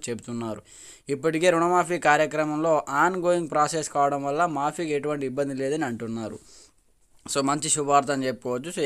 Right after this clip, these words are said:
ఎలాంటి ప్రాబ్లం లేదు. So ఈ ప్రక్రియ ఆన్ గోయింగ్ ప్రాసెస్ కావడం వల్ల మాఫీకి ఎటువంటి ఇబ్బంది లేదని చెప్పడం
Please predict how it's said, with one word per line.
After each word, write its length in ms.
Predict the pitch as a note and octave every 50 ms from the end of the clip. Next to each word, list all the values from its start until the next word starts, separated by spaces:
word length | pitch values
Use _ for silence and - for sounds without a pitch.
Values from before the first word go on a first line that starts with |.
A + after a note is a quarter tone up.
| C3+
ఎలాంటి 280 | C#3 D3 D#3 E3+ F3 F3+ C#3+ C#3
ప్రాబ్లం 360 | C#3+ C#3 C#3+ C#3+ D3+ D3 C3+ B2 B2+
లేదు. 300 | B2+ B2+ B2+ B2+ C3+ C#3+ B2+ A2 - - - - - - - - -
So 60 | - F3+ F#3
ఈ 20 | F3+ D3
ప్రక్రియ 340 | D#3 D#3+ D3 - F3+ F3+ F3 E3 - C3 C#3+
ఆన్ 120 | D#3+ F3 F3+ E3
గోయింగ్ 220 | E3+ F3 E3+ D#3 D#3
ప్రాసెస్ 380 | D3+ D3 D3 D3 E3+ E3 C#3+ - -
కావడం 300 | D3 C#3+ C#3+ D3 C#3+ C#3+ C#3 C#3+
వల్ల 160 | C#3 D#3+ F#3 F#3 D#3+
మాఫీకి 400 | D3 D3+ E3 E3+ G3 F#3+ E3+ D#3 D3+
ఎటువంటి 500 | D3 C#3 C#3+ C3 C3 D#3 E3 F3 E3 E3 D#3+ C#3+
ఇబ్బంది 300 | C#3 D3+ D3+ D3 D3 C#3+ C3+
లేదని 280 | C3+ C3+ C3+ C3 B2 B2+
చెప్పడం 260 | A#2 G#2+ A#2+ A#2